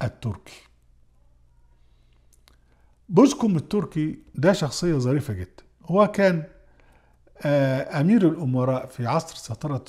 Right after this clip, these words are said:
الأمراء الترك على الخلافة العباسية.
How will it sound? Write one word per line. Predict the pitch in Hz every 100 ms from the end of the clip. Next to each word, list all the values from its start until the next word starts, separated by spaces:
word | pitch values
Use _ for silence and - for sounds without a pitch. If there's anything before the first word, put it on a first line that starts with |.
| -
الأمراء | 123 131 117 110 120 143 - - _ _ _ _ _ _ -
الترك | 156 123 107 - 165 139 -
على | 127 127 139 123 120 -
الخلافة | 131 - 131 135 107
العباسية. | 95 90 92 95 - -